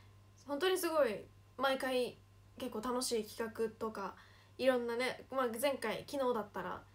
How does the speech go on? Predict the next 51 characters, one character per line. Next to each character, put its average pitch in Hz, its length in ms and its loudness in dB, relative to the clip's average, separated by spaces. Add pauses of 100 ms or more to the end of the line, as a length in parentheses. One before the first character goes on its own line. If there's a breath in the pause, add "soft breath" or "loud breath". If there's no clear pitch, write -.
(240 soft breath)
あ 202 60 -10
の、 196 80 -8
ハ 285 260 6
ー 285 40 -4
ト 277 120 4
の、 320 120 8
<laughs> - 580 -10
あ 277 140 10
ん 349 80 6
な 415 80 12 (140)
初 285 200 0
め 302 100 0
て 247 100 4
見 220 80 0
た 214 80 -2
ん - 20 -4
だ 202 80 -6
け 202 60 -8
ど、 226 60 -4
ハ 285 180 4
ー - 20 -2
ト 269 140 4
の 262 80 4
リ 262 100 0
ン 262 80 -2
グ 254 80 2
ラ 247 140 2
イ 220 40 -4
ト 190 80 -6
の 190 80 -4
カ 240 140 -8
メ 202 120 -4
ラ 175 120 -6
で - 100 -10
ね、 - 160 -12
め 208 140 -2
ち 214 80 -2
ゃ 277 80 0
く - 60 -10
ち - 100 -2
ゃ - 120 2 (400)
み 226 120 -2
ん 220 60 -4
な 240 100 -2
可 220 240 0
愛 214 200 0
い - 20 -6
っ 185 40 -14
て - 160 -10
い - 120 -10
う。 - 100 -16